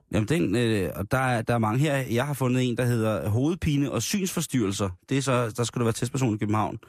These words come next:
Øh, det er personer, som lider af migræne med aura. Og aura, det er altså ikke en migræne, hvor der så står, øh, <laughs> en med kamera, kan se forskellige farver rundt omkring dig. Øh, aura, det er, øh, en betegnelse for synsforstyrrelser. Øh, til et videnskabeligt forsøg.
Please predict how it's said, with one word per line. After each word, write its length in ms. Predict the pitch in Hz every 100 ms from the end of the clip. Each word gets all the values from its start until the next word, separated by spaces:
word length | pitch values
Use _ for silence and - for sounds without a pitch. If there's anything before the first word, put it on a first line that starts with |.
| - - - _ _ _ _ -
Øh, 60 |
det 180 | 120 120
er 40 | 170
personer, 400 | 101 - - 185
som 160 | 156
lider 320 | 131 185 175
af 220 | - 123 120
migræne 520 | 127 113 117 113 151
med 200 | 160 123 -
aura. 400 | 92 113 151 160 - _ _ _ -
Og 200 | 107 98
aura, 300 | 78 92 107
det 140 | 120 107
er 60 |
altså 180 | 92 90
ikke 360 | 85 92 113 -
en 140 | 98
migræne, 380 | 98 95 95 98
hvor 180 | 104 92
der 80 | -
så 120 | 95
står, 400 | 92 98 87 60
øh, 280 | 98 98 101 -
<laughs> 240 | - - 113
en 120 | 90
med 120 | 107
kamera, 380 | 95 101 95 101
kan 120 | 98
se 160 | 98 95
forskellige 380 | - - 95 101
farver 340 | 95 90 104
rundt 100 | 98
omkring 300 | - - 80
dig. 100 | 95 - - - 349 311 -
Øh, 160 | 110 110
aura, 320 | 104 117 131
det 200 | 131 131 123
er, 240 | 107 101
øh, 380 | 87 95 95 92
en 280 | - 95 92
betegnelse 420 | - - 98 107
for 100 | 113
synsforstyrrelser. 800 | - 160 - 131 101 62 95 95 98 - -
Øh, 580 | 107 95 90 80 69 67 101
til 120 | 143
et 60 | 139
videnskabeligt 440 | 151 151 160 117
forsøg. 320 | 147 - 165